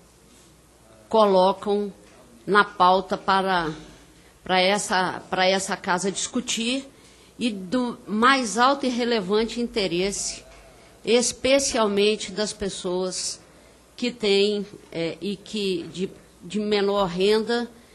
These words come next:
que vivem historicamente, né, de geração em geração, é, em terrenos de marinha. Tem uma legislação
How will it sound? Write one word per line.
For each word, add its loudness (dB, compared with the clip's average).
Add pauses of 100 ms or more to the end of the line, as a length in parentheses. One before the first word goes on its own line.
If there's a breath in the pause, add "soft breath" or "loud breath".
(260 loud breath)
que -2
vivem 0 (640)
historicamente, -2 (440)
né, -4 (100)
de -8
geração -2
em 0
geração, -2 (800 loud breath)
é, -2
em 0
terrenos -2
de -4
marinha. -2
Tem -4
uma 0
legislação -4